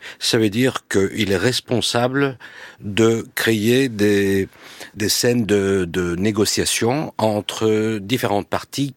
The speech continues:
qui font la guerre ou bien qui se battent. Euh, et pour cela, il est sans cesse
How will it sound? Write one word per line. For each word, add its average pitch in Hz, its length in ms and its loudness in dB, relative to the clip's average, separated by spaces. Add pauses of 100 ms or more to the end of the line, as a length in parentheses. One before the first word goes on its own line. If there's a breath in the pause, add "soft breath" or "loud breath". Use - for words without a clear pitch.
qui 107 600 -2
font 107 280 -4
la 90 100 -2
guerre 123 300 -2
ou - 100 0
bien 180 300 -2
qui - 180 -8
se - 160 0
battent. - 520 -2 (800 loud breath)
Euh, 117 600 2 (160)
et 131 100 2 (380)
pour - 160 0
cela, 120 540 0 (100)
il 117 180 2
est 104 320 2 (320)
sans - 460 0
cesse - 760 0